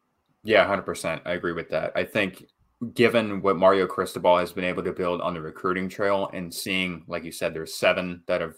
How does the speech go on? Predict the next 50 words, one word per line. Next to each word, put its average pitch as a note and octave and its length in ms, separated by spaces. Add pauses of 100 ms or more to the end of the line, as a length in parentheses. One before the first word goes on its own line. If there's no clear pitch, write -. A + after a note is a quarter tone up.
(200)
fallen, F2+ 540 (280)
um, E2+ 240
and, E2 200 (100)
and E2+ 140
left E2+ 460
the - 80
program E2+ 440
for - 180
now. E2+ 420 (240)
I F2 80
mean, E2 240
some A#2 180
of G#2 80
them G2 120
might F#2+ 200
still F#2+ 220
be E2+ 320 (340)
in G2 120
the E2+ 80
mix, F2 360
but, E2+ 340 (340)
um, E2 420
you G#2 100
know, F2+ 180
given G#2 240
the F#2+ 60
fact F2+ 300
that - 180
seven F2+ 300
of F2 80
them F2+ 160
have F2 320 (100)
decommitted F2 500
this E2+ 200
week F2 220
alone, E2+ 460 (240)
I G2+ 60
think F#2+ 200
you F#2 100
definitely F#2 320
have F2 200
to F2+ 80
rebuild F2 460
that, E2+ 200
not G2 160
just - 180
for G2 80
twenty F#2+ 280
twenty-two, F2+ 500
but, E2+ 280